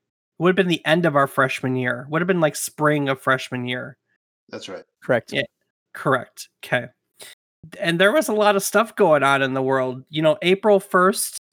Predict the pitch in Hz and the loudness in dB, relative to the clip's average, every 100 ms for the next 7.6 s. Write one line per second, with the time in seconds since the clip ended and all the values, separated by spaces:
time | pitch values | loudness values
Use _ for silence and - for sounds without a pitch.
0 | - 165 160 156 175 202 185 - 175 175 | 0 4 4 4 0 2 0 2 2 2
1 | 175 - 180 175 170 170 156 165 165 180 | 0 -2 0 2 2 -2 -4 0 0 2
2 | 165 156 151 156 160 - - 156 143 - | 0 -2 0 0 -2 -6 -4 0 2 0
3 | - 147 165 160 180 196 180 180 175 190 | -2 -2 0 0 0 2 2 2 2 0
4 | 202 233 - _ _ - 165 156 160 160 | 0 -4 -10 _ _ 0 0 4 4 4
5 | 202 214 - 147 165 160 175 175 170 147 | 2 -4 -2 2 2 2 0 0 -2 -4
6 | 139 151 156 156 180 226 - _ _ 147 | -4 0 2 4 0 -2 -10 _ _ -4
7 | 151 151 147 151 147 143 | -2 0 0 -2 -4 -8